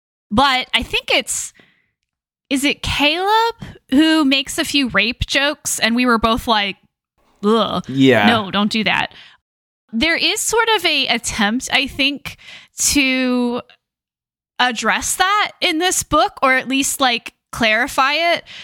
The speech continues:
Speaker 1: because there's this moment in the beginning where Vetinari says,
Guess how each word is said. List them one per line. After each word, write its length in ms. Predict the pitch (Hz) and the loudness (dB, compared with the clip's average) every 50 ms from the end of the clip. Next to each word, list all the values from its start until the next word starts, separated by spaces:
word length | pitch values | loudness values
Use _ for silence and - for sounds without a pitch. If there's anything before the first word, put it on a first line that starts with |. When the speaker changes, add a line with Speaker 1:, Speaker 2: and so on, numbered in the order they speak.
| - - - | -20 -8 -4
Speaker 1:
because 360 | - 269 - 294 320 302 262 - | -4 -4 -2 -2 -2 -2 -2 -2
there's 280 | 302 294 302 320 294 | 0 0 0 0 -2
this 220 | - 311 - - 247 | -2 -4 -2 0 2
moment 600 | 240 240 254 262 294 285 277 240 226 - - - - | 2 2 4 2 4 4 2 2 0 -2 -6 -6 -4
in 560 | 233 226 226 220 220 226 226 226 220 220 - - _ - | -2 0 0 0 0 0 -2 -2 -2 -4 -6 -10 _ -6
the 100 | 214 214 | -4 -2
beginning 760 | 196 220 208 - - 466 440 262 202 185 - - 226 240 240 - - - - - - _ | -2 -2 -2 0 -2 0 0 0 -2 -2 -4 -6 -8 -8 -10 -12 -18 -20 -20 -20 -16 _
where 800 | - 226 233 262 269 262 269 262 262 254 247 247 240 240 226 - - _ _ _ _ _ _ _ - | -4 0 2 2 2 2 2 2 2 2 2 2 0 0 -2 -4 -8 _ _ _ _ _ _ _ -2
Vetinari 640 | 226 277 302 311 269 285 285 277 277 277 277 277 262 | 0 0 0 0 0 0 0 0 2 2 0 0 -2
says, 840 | - - - 254 240 233 226 220 214 214 220 214 - - - - | -2 0 0 0 0 0 -2 -2 -4 -6 -6 -6 -6 -8 -8 -10